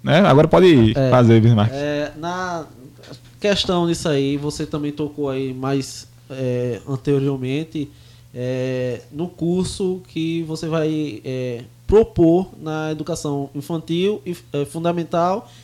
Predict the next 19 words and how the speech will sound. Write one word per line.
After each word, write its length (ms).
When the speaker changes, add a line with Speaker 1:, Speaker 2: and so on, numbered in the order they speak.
Speaker 2:
e, 180
e 80
médio, 460
certo? 440
É, 600
nesse, 540
nesse, 380
nesse 320
médio, 540
vai 200
ter 120
algum 240
curso 400
profina-, 500
é, 480
pra 100
capacitar 1000
esse 260
jovem, 540